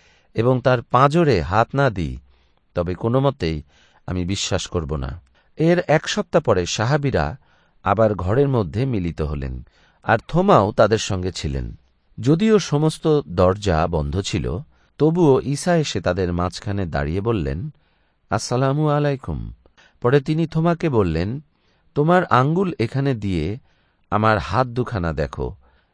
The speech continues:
এবং তোমার হাত বাড়িয়ে আমার পাঁজরে রাখো। অবিশ্বাস করো না, বরং বিশ্বাস করো।" তখন থোমা বললেন, "প্রভু আমার, আল্লাহ আমার।"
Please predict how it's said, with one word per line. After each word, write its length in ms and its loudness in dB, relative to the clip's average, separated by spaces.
এবং 260 4
তোমার 300 2
হাত 260 -2
বাড়িয়ে 560 0
আমার 260 -4
পাঁজরে 460 0
রাখো। 440 -6
অবিশ্বাস 640 0
করো 220 2
না, 340 -4
বরং 260 -2
বিশ্বাস 460 -4
করো।" 260 -8
তখন 300 2
থোমা 260 4
বললেন, 400 -2
"প্রভু 360 2
আমার, 280 2
আল্লাহ 440 2
আমার।" 280 -6